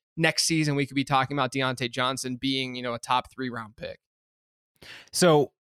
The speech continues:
Speaker 2: I, I think a natural question that people might have is when you're looking for these breakouts, a player like Deontay Johnson, who was a third round pick, but had,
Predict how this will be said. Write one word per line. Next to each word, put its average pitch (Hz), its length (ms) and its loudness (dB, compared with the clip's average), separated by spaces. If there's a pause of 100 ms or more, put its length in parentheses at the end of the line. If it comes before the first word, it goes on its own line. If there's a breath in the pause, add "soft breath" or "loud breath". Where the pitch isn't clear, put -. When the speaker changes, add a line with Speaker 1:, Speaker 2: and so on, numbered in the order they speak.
(100)
Speaker 2:
I, 151 220 2
I 143 80 4
think 226 240 0
a 151 60 2
natural 120 360 4
question 127 340 0
that 98 120 0
people 110 220 -2
might 101 200 -2
have 107 300 0
is 98 160 -2
when 110 140 0
you're 135 160 0
looking 110 400 -2
for 107 120 -6
these 98 220 -6
breakouts, 95 600 -4
a 107 40 -6
player 139 340 0
like 113 360 -2
Deontay 104 440 0
Johnson, 98 440 -4
who 104 320 -4
was 120 200 0
a 120 80 0
third 139 280 2
round 117 260 2
pick, 110 320 0
but 104 160 0
had, 104 400 0